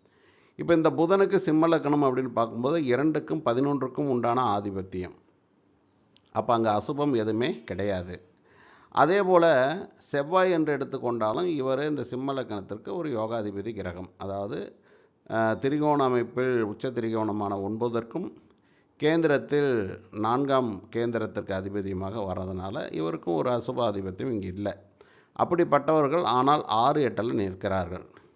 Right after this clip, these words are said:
அப்ப இதை வந்து நம்ம எப்படின்னா, சஷ்டாஷ்டக அமைப்பு தான், அதுல சந்தேகம் இல்லை. இது சுப ஆதிபத்தியமாக நம்ம கருத்துல எடுத்துக்கணும். இப்ப கிரகங்கள் சுப ஆதிபத்தியம் பெற்று சுப வீடுகளில் அல்லது பலமான இடங்களில் அமர்ந்து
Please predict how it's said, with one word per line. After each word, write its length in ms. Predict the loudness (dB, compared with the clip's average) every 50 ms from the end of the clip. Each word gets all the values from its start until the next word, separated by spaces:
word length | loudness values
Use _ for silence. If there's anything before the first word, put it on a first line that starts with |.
| _ _ -10
அப்ப 180 | -6 -4 -2
இதை 180 | 0 0 2 2
வந்து 200 | 2 2 2 2
நம்ம 200 | 2 2 2 2
எப்படின்னா, 340 | 0 0 0 0 0 0 0 -2
சஷ்டாஷ்டக 600 | -4 -4 -4 -2 0 2 2 2 2 0 -2 0 0
அமைப்பு 340 | 0 0 -2 -2 -4 -4 -2
தான், 220 | -2 0 0 -2 -2 -4
அதுல 260 | -6 -4 -4 -2 -4
சந்தேகம் 540 | -4 -4 -4 -6 -4 -4 -4 -4 -6 -6 -6
இல்லை. 260 | -6 -6 -6 -6 -6 -6 -8 -10 -14 -20 -20 -20 -20 -20 -20 -20 _ -2
இது 220 | 0 4 6 6 6 6 4 2
சுப 340 | 0 -2 -4 0 2 4 4 2 2 2 2 2
ஆதிபத்தியமாக 800 | 2 2 0 -2 -4 -4 -4 -4 -4 -4 -4 -4 -4 -6 -6 -6
நம்ம 200 | -6 -6 -6 -6
கருத்துல 360 | -8 -8 -8 -8 -8 -8 -8
எடுத்துக்கணும். 460 | -8 -10 -12 -12 -12 -10 -10 -12 -14 _ _ _ _ _ _ _ _ _ _ -8
இப்ப 180 | -2 0 0
கிரகங்கள் 560 | 2 4 4 4 6 4 4 4 4 4 4 2 2
சுப 160 | -2 0 4 6 8
ஆதிபத்தியம் 600 | 8 8 6 2 -2 -4 -6 -6 -4 -4 -4 -4
பெற்று 260 | -6 -6 -6 -6 -6 -4 -4 -4
சுப 300 | -6 -6 -6 -4 -2 -2
வீடுகளில் 460 | -2 -2 -4 -4 -4 -4 -6 -6 -6 -6
அல்லது 280 | -6 -6 -4 -4 -6 -4
பலமான 520 | -4 -4 -2 -2 0 0 0 0 0 0
இடங்களில் 420 | -2 -2 -2 -2 -2 -2 -4 -4 -6
அமர்ந்து 440 | -6 -6 -4 -4 -4 -4 -6 -6